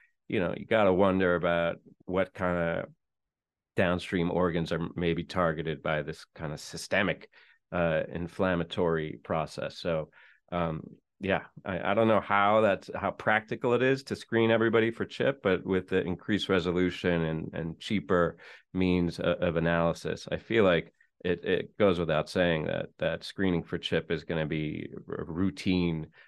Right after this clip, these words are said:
um, for, you know, any kinda ge-, ge-, general, uh, medical counsel. So, uh, an interesting study that's adding to the weight, uh, uh, of evidence, uh, between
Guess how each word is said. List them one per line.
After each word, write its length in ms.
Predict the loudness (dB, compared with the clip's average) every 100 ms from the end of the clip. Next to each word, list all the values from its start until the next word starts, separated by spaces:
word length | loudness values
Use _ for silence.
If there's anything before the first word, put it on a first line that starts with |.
| _ _
um, 500 | -4 -2 -2 -6 -10 -14 -6
for, 320 | -4 -4 -6 -12
you 120 | -10
know, 200 | -10 -10
any 220 | -6 -4 -2
kinda 400 | -2 0 -2 -4
ge-, 260 | -10 -10
ge-, 320 | -6 -6 -6 -4
general, 640 | -2 2 2 2 -2 -8 _ _ _ -8
uh, 180 | -6 -2
medical 320 | -2 -2 -8
counsel. 500 | -8 -6 -6 -8 -16
So, 400 | -8 -6 -6 -8 -12
uh, 200 | -12 -10 -6
an 140 | -2
interesting 440 | -2 -2 -4 -2 -6
study 340 | 0 2 4
that's 180 | 0 -2
adding 480 | 2 4 4 2 0 -2
to 100 | -2
the 100 | 2
weight, 540 | 4 4 4 -6 -18 _ _ _ _ -2
uh, 20 |
uh, 360 | 0 2 2 2
of 200 | 0 0
evidence, 720 | 0 2 2 0 -2 -10 -18 -10
uh, 320 | -6 -4 -6 -8 -12
between 580 | -16 -6 -4 -4 -6